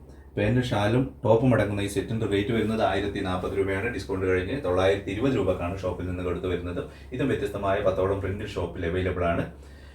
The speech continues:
മീഡിയം, ലാർജ്, എക്സ് എൽ, ഡബിൾ എക്സ് സൈസിലാണ് ഷോപ്പിൽ വന്നിരിക്കുന്നത്. ആലിയ കട്ടിന്റെ തന്നെ മറ്റൊരു പ്രിന്റും. ഇതും തൊള്ളായിരത്തി അറുപത് രൂപക്കാണ് വരുന്നത്. പാന്റ്, ഷാല്,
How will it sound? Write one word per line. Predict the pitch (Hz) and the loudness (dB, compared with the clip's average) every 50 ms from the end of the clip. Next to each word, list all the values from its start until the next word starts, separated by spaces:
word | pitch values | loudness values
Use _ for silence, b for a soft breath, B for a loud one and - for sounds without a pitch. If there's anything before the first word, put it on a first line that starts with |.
| B B B B 104 | B B B B -2
മീഡിയം, | 113 123 139 135 127 113 | 0 4 4 4 6 6
ലാർജ്, | 110 110 110 113 101 | 4 4 4 2 0
എക്സ് | 95 - 123 | 0 0 0
എൽ, | 127 98 | 0 0
ഡബിൾ | 90 92 95 | 2 2 0
എക്സ് | 92 - 90 | 0 -2 -4
സൈസിലാണ് | 85 85 82 87 87 92 123 - | -4 -4 -4 -4 -4 -4 -2 0
ഷോപ്പിൽ | 92 - - 82 78 76 | 0 0 0 -2 -4 -6
വന്നിരിക്കുന്നത്. | 73 71 71 - - - - - - - - - - - - - - - - - - B B B B B B B B B B B B B B B - - 95 | -6 -8 -10 -10 -10 -12 -12 -12 -14 -16 -18 -20 -20 -20 -20 -20 -20 -20 -20 -20 -20 B B B B B B B B B B B B B B B -12 -8 -4
ആലിയ | 95 98 98 98 | 0 2 2 2
കട്ടിന്റെ | 98 90 - 92 92 90 90 | 2 0 0 0 -2 0 0
തന്നെ | 90 95 127 131 | 0 0 0 0
മറ്റൊരു | 98 92 - 98 95 92 85 - | 0 0 -2 -2 -2 -2 -4 -4
പ്രിന്റും. | 90 87 85 85 85 - 80 76 - 98 92 | -4 -4 -2 -2 -2 -2 -4 -4 -6 -8 -8
ഇതും | 90 - 101 101 | -8 -6 -2 0
തൊള്ളായിരത്തി | 92 92 92 95 98 101 101 - - 104 98 | 2 2 4 4 2 2 0 0 0 2 2
അറുപത് | 95 98 110 123 123 104 | 2 4 2 2 2 2
രൂപക്കാണ് | 92 90 87 85 90 90 87 90 | 2 0 0 0 -2 -2 -2 -2
വരുന്നത്. | 87 85 85 90 - - - - | -2 -2 -2 -2 -2 -2 0 2
പാന്റ്, | 92 95 98 101 - - - | 2 2 2 0 -2 -2 -2
ഷാല്, | 92 92 90 110 | -2 -2 -2 -2